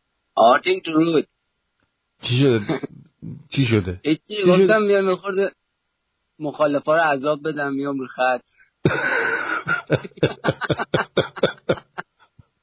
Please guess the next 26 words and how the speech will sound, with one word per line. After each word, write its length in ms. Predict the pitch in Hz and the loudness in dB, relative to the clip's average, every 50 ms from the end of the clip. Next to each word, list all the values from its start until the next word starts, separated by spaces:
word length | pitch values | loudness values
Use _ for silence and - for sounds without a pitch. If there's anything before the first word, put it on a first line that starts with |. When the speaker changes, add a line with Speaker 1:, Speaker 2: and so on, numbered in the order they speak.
| _ _ _ _ _ _ _ _ _ _ _ - _ _ _ _ - - 302 - 226 - 330 - _ _ - - - - 254 _ _ | _ _ _ _ _ _ _ _ _ _ _ -20 _ _ _ _ -6 -6 -4 -8 -6 -6 -6 -6 _ _ -20 -20 -16 -16 -16 _ _
Speaker 1:
ببین، 300 | - 151 160 185 233 262 | -8 -4 -2 0 0 0
اون 200 | 240 240 240 240 | 2 2 2 2
روزی 240 | 233 226 220 226 254 | 0 0 -2 -2 -2
داشتم 400 | 240 269 269 254 - 277 285 285 | 0 0 0 0 -2 -2 -2 -2
می‌گفتم، 500 | 277 285 294 302 302 294 _ - 262 226 202 | -2 -2 0 -2 -2 -2 _ -2 0 0 0
اون 420 | 196 190 185 185 190 190 202 202 | 0 -2 0 -2 -2 -2 -2 -2
روزی 120 | 202 208 208 | -4 -2 -2
داشتم 360 | 240 247 240 - 254 254 254 | -2 -2 -2 -4 -6 -4 -4
می‌گفتم 440 | 254 254 247 - _ _ 208 190 185 | -2 -2 -2 -2 _ _ -4 -4 0
بعضیا 480 | - 175 175 175 180 175 - 175 180 175 | 0 0 0 0 0 -2 -4 -4 -2 -2
مثل 340 | 175 175 170 165 _ _ 180 | -2 -4 -6 -6 _ _ -6
این 180 | 175 175 165 - _ _ _ _ _ _ _ _ _ | -4 -4 -6 -8 _ _ _ _ _ _ _ _ _
پوست 260 | - 202 175 - - | -6 -6 -6 -2 -2
گوجه‌ای 460 | 196 175 170 175 175 160 165 175 170 | 0 2 2 2 2 2 2 0 0
تو 160 | 160 - 175 165 - - | 0 0 -4 -4 -2 -2
ان 160 | 156 156 156 | -2 0 2
میمونن، 500 | 160 160 165 160 160 156 151 147 147 147 | 2 2 2 2 0 0 0 0 -2 -2
هیچ 140 | 151 151 - - | -4 -4 -4 -2
موقع 160 | 151 156 147 139 | -2 -2 -2 0
هضم 400 | 143 143 143 143 - 139 147 147 | 0 0 0 0 0 -4 -4 -2
نمی‌شن. 440 | 147 143 143 - - 156 143 139 131 _ _ _ _ _ - 196 - | 0 0 -2 -2 0 0 0 0 -2 _ _ _ _ _ -6 -4 -2
<laughs> 380 | - 180 - _ _ _ _ - | -2 -4 -4 _ _ _ _ 0
دقیقاً 400 | - 240 220 220 262 240 185 285 | 2 2 4 2 2 0 0 0
همین 400 | 277 240 277 262 277 285 294 262 | 0 0 0 0 -2 -2 -2 -2
بعضیایی 680 | 247 233 220 208 214 _ - 226 196 277 269 254 262 254 | -2 -2 -2 -2 -4 _ -6 -4 -4 -2 -4 -4 -4 -4
دارن 300 | 233 220 214 220 226 | -4 -2 -2 -2 -4